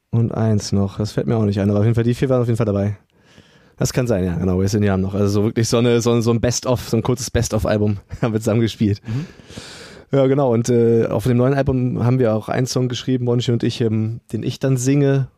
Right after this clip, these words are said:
Speaker 1: wo es quasi so ein bisschen um meine Perspektive auch geht, wie ich zu der Band gekommen bin, ähm, ja, und wie wir uns kennengelernt haben. Ja, das war dann auch alles echt, äh,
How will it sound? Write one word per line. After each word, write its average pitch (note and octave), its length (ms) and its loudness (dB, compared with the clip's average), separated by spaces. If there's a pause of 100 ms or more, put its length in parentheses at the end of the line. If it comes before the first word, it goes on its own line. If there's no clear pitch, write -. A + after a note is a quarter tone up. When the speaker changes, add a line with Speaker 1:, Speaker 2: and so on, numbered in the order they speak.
(180)
Speaker 1:
wo A#2 120 0
es - 120 -2
quasi A2+ 200 2
so A2 80 0
ein G#2 60 0
bisschen A2 240 -2
um G#2+ 140 0
meine A2 200 2
Perspektive A2+ 540 -2
auch - 180 -6
geht, - 420 -6 (440)
wie G#2 100 -4
ich - 80 -8
zu - 120 -8
der G#2 80 0
Band F#2+ 220 -4
gekommen G2+ 320 -4
bin, G2 260 0
ähm, F#2+ 380 -2 (220)
ja, A#2 220 -2 (600)
und G2+ 280 -2
wie G#2+ 120 0
wir G#2+ 60 2
uns G2 160 -4
kennengelernt A2+ 520 0
haben. A2 340 0 (200)
Ja, C#3 120 2
das - 460 -4
war A2+ 100 0
dann A#2 140 2
auch A2 100 -4
alles B2 300 -4
echt, - 300 -6
äh, A#2+ 320 2